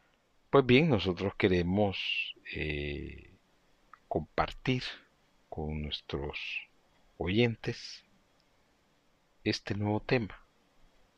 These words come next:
la mala base. Y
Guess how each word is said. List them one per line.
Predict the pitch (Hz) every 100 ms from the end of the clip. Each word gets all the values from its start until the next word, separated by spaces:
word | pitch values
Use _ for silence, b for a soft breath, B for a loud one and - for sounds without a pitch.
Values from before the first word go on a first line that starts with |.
| _ _ _ _ _ _
la | - -
mala | 76 69 67
base. | 64 - - - - _ _ _ _ _ _ _ _ _ _ _ _ _ _ _ _ _ _ _ _ _ _ _ _ _
Y | 87 85 85 82 82